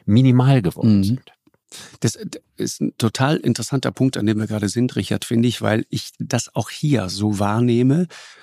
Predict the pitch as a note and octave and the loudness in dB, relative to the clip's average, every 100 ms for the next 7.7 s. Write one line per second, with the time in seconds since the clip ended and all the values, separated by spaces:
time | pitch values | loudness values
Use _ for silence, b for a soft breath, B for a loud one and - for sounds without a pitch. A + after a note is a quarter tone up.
0 | B - B2 A#2+ A#2+ A2+ A2+ - A#2 - | B -6 -4 -2 -2 2 0 -2 -6 -2
1 | A2+ - A#2+ D3 D3 C3+ A#2 F#2 G#2 A2+ | -2 0 2 4 2 2 0 0 -2 0
2 | A#2 F2+ F2 E2+ G2+ A#2+ - G#2+ G2 F#2 | 0 0 -4 -6 -4 -4 -4 0 0 0
3 | G#2 - - - - G#2+ G2+ F#2+ - F#2+ | -4 -2 -4 -4 -8 -2 -2 -2 -6 -8
4 | - G2 F#2 F#2+ F#2+ F2 F2 F2 F#2+ - | -4 -4 -2 -2 -2 -2 -4 -4 -4 -4
5 | A2 - G#2 F#2 A#2 - G#2 - F#2+ F#2 | -4 -4 -6 -4 -4 -4 -6 -4 -2 -2
6 | G2 F#2 G2 - A#2 G#2 - - C3 - | -4 -4 -6 -6 -6 -6 -6 -8 -8 -4
7 | - - G#2+ A2 G#2 - A2+ | -4 -2 -4 -6 -4 -4 -4